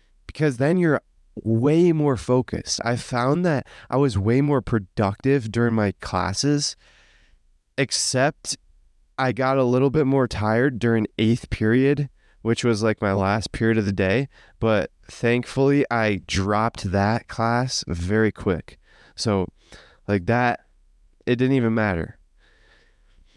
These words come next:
And then, so while you're at school, you get the benefits. And then right after school, what you do is you read.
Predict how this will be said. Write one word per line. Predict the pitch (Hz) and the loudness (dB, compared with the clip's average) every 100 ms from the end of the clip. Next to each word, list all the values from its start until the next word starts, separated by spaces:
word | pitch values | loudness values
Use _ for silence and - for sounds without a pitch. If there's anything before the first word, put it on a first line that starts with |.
| _ _ | _ _
And | 131 | 0
then, | 139 131 117 - | 2 2 0 -2
so | - 139 | 0 2
while | 117 104 135 175 | 2 2 2 2
you're | 196 | 2
at | 151 | 0
school, | - - 127 117 | -2 0 2 2
you | 107 | 2
get | 120 - | 0 0
the | |
benefits. | 101 101 98 - 127 - - - _ _ _ _ _ | 0 0 0 -2 -4 -4 -10 -12 _ _ _ _ _
And | 143 147 | 0 2
then | 160 147 - _ _ | 2 0 -2 _ _
right | 127 127 139 165 | -2 2 2 2
after | 139 147 147 | 0 0 -2
school, | - - 101 107 131 - _ | -2 0 2 2 0 -10 _
what | 110 123 | -2 2
you | 120 | 2
do | 104 113 131 180 - | 4 4 4 2 0
is | 113 120 120 101 - | 0 2 2 0 -2
you | 101 113 | 0 2
read. | 117 107 90 | 4 2 0